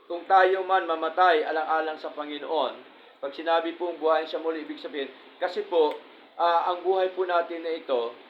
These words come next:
ay sure na, sigurado na, na meron tayong tinatawag na eternal life, buhay na walang hanggan. So, malinaw po yun, ang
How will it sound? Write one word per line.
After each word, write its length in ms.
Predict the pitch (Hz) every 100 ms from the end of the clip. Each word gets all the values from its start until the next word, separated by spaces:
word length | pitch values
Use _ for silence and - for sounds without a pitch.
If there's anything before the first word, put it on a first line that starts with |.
| - - -
ay 160 | 165
sure 560 | 320 - - 202 196 185
na, 160 | 190 180
sigurado 560 | 156 160 160 156 165
na, 160 | 165 143
na 80 | 139
meron 320 | 139 139 139
tayong 480 | 143 139 135 135 139
tinatawag 720 | 135 135 135 127 123 120 123
na 80 | 160
eternal 400 | 160 135 117 110
life, 320 | 117 110 107 120
buhay 640 | 160 143 139 135 131 135 - - - 135
na 80 | 135
walang 480 | 127 123 117 113 110 113
hanggan. 400 | 113 110 110 98 - - - -
So, 160 | - 220
malinaw 480 | 233 233 214 208 202
po 160 | 180
yun, 160 | 160 147 - -
ang 400 | 147 156 147